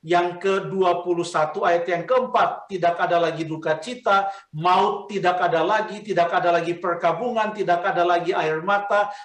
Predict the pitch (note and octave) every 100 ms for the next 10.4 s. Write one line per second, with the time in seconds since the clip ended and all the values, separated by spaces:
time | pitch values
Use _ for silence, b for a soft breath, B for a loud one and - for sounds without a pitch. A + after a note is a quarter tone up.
0 | - F#3 E3+ E3+ F3 - D#3 F3+ E3+ E3
1 | E3+ D#3+ D#3 E3 F#3 F#3+ F3+ F#3 F3 -
2 | A#3 - F#3+ F#3+ G3+ E3+ D#3 E3 D#3+ D3+
3 | C#3+ D#3 D#3+ C3 - _ _ _ _ _
4 | D#3 D3+ F3+ - A#3 - G3+ E3+ E3 E3+
5 | E3+ - D3 D3 D3 D3 C#3+ D3 - -
6 | B B B - F3+ F3+ F#3+ G#3+ B3 C4
7 | B3+ B3+ - _ _ _ _ G#3 G3+ G3+
8 | G3+ G3+ G#3 - _ _ - A3+ - A3
9 | F#3+ C3+ - - E3 F3 F3 F#3 F3+ E3+
10 | F3 E3+ E3+